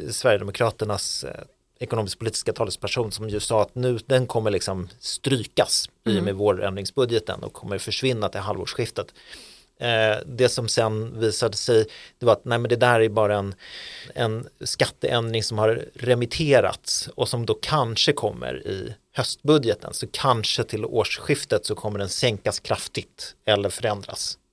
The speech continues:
Speaker 2: Mm. Men än så länge är det sex, sju kronor för en plastpåse.
Speaker 1: Ja, precis. Så alla då som inte har, eh, tygpåsar är förlorare.
Speaker 2: <laughs> Ja, precis. Det är de som är de stora förlorarna på den här
Speaker 1: Mm.
Speaker 2: budgeten.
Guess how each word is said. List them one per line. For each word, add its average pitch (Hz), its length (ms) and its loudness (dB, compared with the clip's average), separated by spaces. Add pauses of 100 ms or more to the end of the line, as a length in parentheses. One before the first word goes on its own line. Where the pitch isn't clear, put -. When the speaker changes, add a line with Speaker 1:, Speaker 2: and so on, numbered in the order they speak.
Speaker 2:
Mm. 185 320 2 (720)
Men 160 440 -2
än 180 220 0
så - 100 -4
länge 135 460 -4 (600)
är 156 140 -2
det 175 80 -2
sex, - 440 -8
sju 139 240 -6
kronor 147 560 -10
för - 80 -14
en 151 60 -12
plastpåse. - 600 -14
Speaker 1:
Ja, 127 160 8
precis. 113 240 0
Så - 80 4
alla 131 420 6
då 101 260 4
som 113 160 -6
inte 107 380 -4
har, 90 360 2 (260)
eh, 117 100 -4
tygpåsar 131 880 2
är 95 60 4
förlorare. 95 680 0
Speaker 2:
<laughs> - 40 -20 (560)
Ja, 277 100 2
precis. 269 280 2
Det 233 60 8
är 226 40 8
de 240 200 8
som 220 120 2
är 208 40 6
de 214 60 4
stora 214 420 4
förlorarna 185 380 2
på 175 80 -4
den 185 100 2
här 208 120 4
Speaker 1:
Mm. 208 120 -2
Speaker 2:
budgeten. 123 640 0